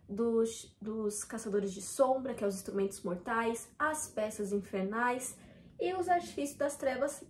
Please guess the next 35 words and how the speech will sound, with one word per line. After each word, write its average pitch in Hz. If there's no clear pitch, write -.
que 262
é 262
a 240
terceira 247
série 240
da 240
sequência. 262
Eu 240
parei 285
no 277
segundo 269
e 294
travei. 233
Eu 220
literalmente 349
travei. 220
Como -
vocês -
podem 240
ver, 233
os 233
livros 233
não 277
são 262
pequenininhos. 269
Todos 311
os 294
livros, 262
a 285
maioria 262
é 226
desse 196
tamanho, 190
né, 196
gente? 185